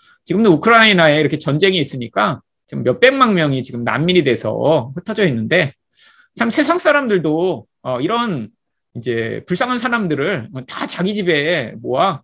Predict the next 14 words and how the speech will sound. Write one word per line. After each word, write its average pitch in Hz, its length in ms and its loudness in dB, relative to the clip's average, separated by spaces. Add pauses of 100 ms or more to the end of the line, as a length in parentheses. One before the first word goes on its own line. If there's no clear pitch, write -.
(120)
어, 117 180 -14
그들에게, 143 720 -4 (100)
어, 120 160 -14
지금, 151 360 -10 (580)
어, 110 240 -12
아주 127 200 -12
따뜻한 226 440 -4
환대를 294 400 -2
하고 226 140 -4
있는 185 140 -2
것을 123 320 -6
볼 151 120 -2
수 151 120 -6
있습니다. - 420 -10